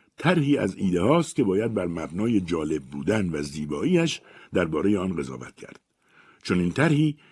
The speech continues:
یک نقشه یا تصویر است که دستای بسیاری آن را پرداختند و یک رونوشت جزئی و ناقص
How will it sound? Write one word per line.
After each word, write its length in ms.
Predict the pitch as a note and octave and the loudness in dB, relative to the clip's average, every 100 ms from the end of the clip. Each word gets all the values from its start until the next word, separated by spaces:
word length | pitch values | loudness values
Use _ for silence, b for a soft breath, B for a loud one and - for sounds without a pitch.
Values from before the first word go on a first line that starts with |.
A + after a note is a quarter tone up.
| b | b
یک 180 | A#2 C#3+ | 8 8
نقشه 480 | G#2+ G2 E2+ - B2+ | 8 2 0 0 0
یا 160 | A2 G2+ | 2 0
تصویر 520 | - D2+ - D3+ E3+ | -2 -6 -4 2 2
است 220 | D3 C#3 | 2 0
که 100 | G#2+ | -2
دستای 580 | F#2+ E2 D#2 - B2+ B2 | 0 -2 -4 -4 0 0
بسیاری 580 | G2 F#2 - F3 D3 A2+ | 0 -4 2 4 4 2
آن 140 | F2+ | -4
را 80 | E2 | -6
پرداختند 800 | D2+ C2 B1 - - A#1+ - _ b b b b | -6 -10 -10 -12 -12 -14 -20 _ b b b b
و 60 | - | 2
یک 220 | F#2+ C#3+ | 6 8
رونوشت 480 | A#2 G2+ F#2+ A2+ - | 6 2 2 0 2
جزئی 500 | B2 G2 F#2+ E2+ A#2+ | 2 2 -2 -2 0
و 80 | G#2+ | 2
ناقص 600 | F#2+ D#2 F2 C3 B2+ - | 2 2 4 4 2 -6